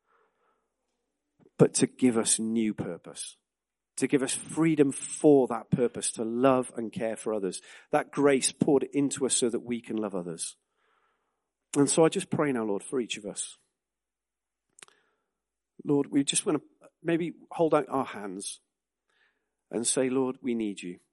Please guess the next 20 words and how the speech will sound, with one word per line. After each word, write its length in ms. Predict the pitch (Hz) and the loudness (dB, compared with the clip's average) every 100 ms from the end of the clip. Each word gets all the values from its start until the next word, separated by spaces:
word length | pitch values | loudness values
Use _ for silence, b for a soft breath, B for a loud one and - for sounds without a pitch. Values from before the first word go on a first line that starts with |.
| _ | _
We 160 | 131 127 | -8 -4
need 240 | 131 127 | -4 -4
more 520 | 123 131 135 135 135 | -2 2 2 0 -4
of 120 | 123 110 | -12 -12
your 240 | 113 113 | -10 -10
grace 480 | - 92 80 - - | -6 -6 -6 -12 -14
poured 260 | _ 101 98 | _ -10 -10
into 320 | 87 87 90 | -12 -16 -18
us." 300 | 80 - - _ _ _ _ _ _ _ _ _ _ _ _ _ _ | -18 -16 -18 _ _ _ _ _ _ _ _ _ _ _ _ _ _
That, 140 | 139 | -4
Lord, 240 | 139 131 123 | -2 -4 -4
we 120 | 131 | -2
recognize 500 | 151 - 123 120 117 | -2 -4 -6 -4 -6
at 100 | - | -10
times 340 | 135 123 110 | -6 -6 -6
we 80 | 123 | -8
get 180 | 135 - | -8 -6
judgmental, 760 | 127 110 117 127 120 - 101 | -4 -4 -6 -8 -8 -8 -10
we 140 | 98 104 | -12 -8
get 260 | 117 113 | -8 -8